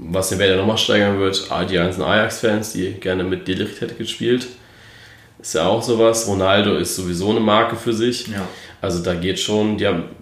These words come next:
Speaker 1: Konami hat sich den richtigen Verein eigentlich rausgesucht gehabt, um das zu machen. Ich glaub, bei Real wär's nicht so, äh, ja,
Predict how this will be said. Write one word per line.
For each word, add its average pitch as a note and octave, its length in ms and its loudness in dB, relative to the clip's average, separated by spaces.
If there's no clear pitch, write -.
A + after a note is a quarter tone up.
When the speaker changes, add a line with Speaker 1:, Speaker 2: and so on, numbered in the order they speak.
Speaker 1:
Konami G2+ 480 2
hat A2+ 120 2
sich A2+ 120 -6
den A2 100 0
richtigen A2+ 640 0
Verein A2 300 -2
eigentlich G#2+ 340 -2
rausgesucht F#2+ 480 -4
gehabt, F#2 380 -6
um F#2+ 180 -6
das F#2 260 -4
zu - 80 -8
machen. F#2 380 -4
Ich - 60 -14
glaub, F#2+ 180 -4
bei G2 120 0
Real G#2 480 2
wär's G#2+ 480 -2
nicht A#2+ 220 2
so, G#2 400 2
äh, G#2 420 2
ja, E2+ 300 0